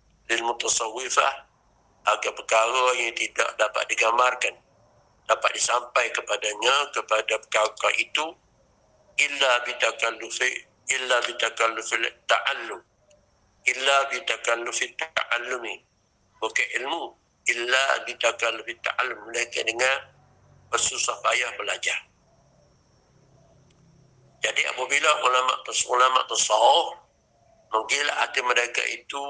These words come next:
daripada sifat-sifat mazmumah dan daripada perkara-perkara duniawi yang menghalang, yang menyekat akan mereka itu, eh, ulama, fuqaha, ha,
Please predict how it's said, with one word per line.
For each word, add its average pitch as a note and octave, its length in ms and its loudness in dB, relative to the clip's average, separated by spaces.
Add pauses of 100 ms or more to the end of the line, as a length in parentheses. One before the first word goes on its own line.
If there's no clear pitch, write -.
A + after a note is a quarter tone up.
(200)
daripada A#2+ 480 0
sifat-sifat - 640 -2
mazmumah A2+ 720 -2 (560)
dan A#2+ 160 2
daripada A#2 400 0
perkara-perkara A#2+ 720 4 (560)
duniawi B2+ 720 0 (320)
yang G#2 160 -2
menghalang, A2 560 2
yang G#2 160 -6
menyekat A#2+ 300 -2 (100)
akan A#2 160 -2
mereka A2+ 320 -2
itu, - 480 -6 (960)
eh, A#2 640 2 (1500)
ulama, C3+ 720 2 (480)
fuqaha, C#3 480 4 (160)
ha, - 360 0